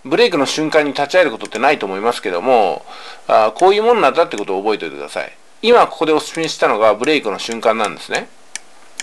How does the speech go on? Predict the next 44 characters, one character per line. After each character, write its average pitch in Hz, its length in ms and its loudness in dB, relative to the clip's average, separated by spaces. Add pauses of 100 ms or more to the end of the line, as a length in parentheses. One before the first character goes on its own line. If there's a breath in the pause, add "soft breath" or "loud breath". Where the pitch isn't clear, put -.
(600 loud breath)
で、 165 220 4
こ 190 100 -2
の 202 240 4 (180)
ブ 156 120 -2
レ 240 100 6
イ 226 80 -2
ク 151 140 -2
に 156 100 0
向 123 140 0
か 135 140 6
う 131 40 4
べ 135 140 0
き 110 440 -4 (200)
レ 131 120 2
ン 143 100 2
ジ 143 80 -4
っ 139 40 -14
て 143 120 -2
の 117 100 2
を - 20 0
ど 170 120 4
う - 20 6
い 220 60 4
う - 20 -
ふ - 20 -4
う 139 40 -2
に 104 120 -4
作 - 160 -6
っ - 20 -8
て - 120 -6
い 87 60 -6
く - 80 -12
か 78 80 0
っ - 40 -14
て - 120 -8
い - 20 -2
う 90 40 -8
と、 127 300 4
ま 214 160 4
ず 113 300 -6 (180)
こ 127 120 -8
ち 147 140 -2
ら 131 200 8
を 175 340 4